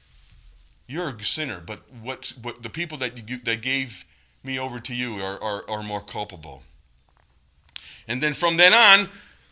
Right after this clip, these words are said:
Pilate, this is a, an intense word that means that he kept on trying to release him in verse twelve. But the Jews cried out,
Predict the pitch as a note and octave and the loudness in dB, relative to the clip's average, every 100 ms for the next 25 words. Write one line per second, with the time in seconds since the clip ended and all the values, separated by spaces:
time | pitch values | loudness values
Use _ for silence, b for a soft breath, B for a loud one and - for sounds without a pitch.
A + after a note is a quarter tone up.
0 | - - G3+ B3 C4 B3+ - D#3 A#3 B3+ | -6 2 8 8 10 8 6 0 4 4
1 | F3+ D#3+ D#3+ D3 D#3 D#3 D#3 F#3+ A3+ - | 2 0 2 2 4 2 2 4 6 6
2 | - B - D#3 F3+ F3+ E3 D#3 E3 E3+ | 6 B -6 2 4 6 6 6 4 4
3 | D#3 B B D#3 C#3 D#3+ - A#3 C4 - | 2 B B 0 2 0 4 6 6 6
4 | E3 D3+ - F#3 G#3 G#3+ - E3 D#3 D#3+ | 4 4 4 6 6 6 4 2 2 2
5 | D#3+ - A#2 G#2+ A2+ B2 - A2+ F2 D#2+ | 2 0 -2 -4 -6 -6 -4 -2 -2 -4
6 | B B D3 C#3+ - A3+ B3 - G3+ F#3 | B B -2 -2 2 4 4 4 8 10
7 | F3+ F3 | 10 8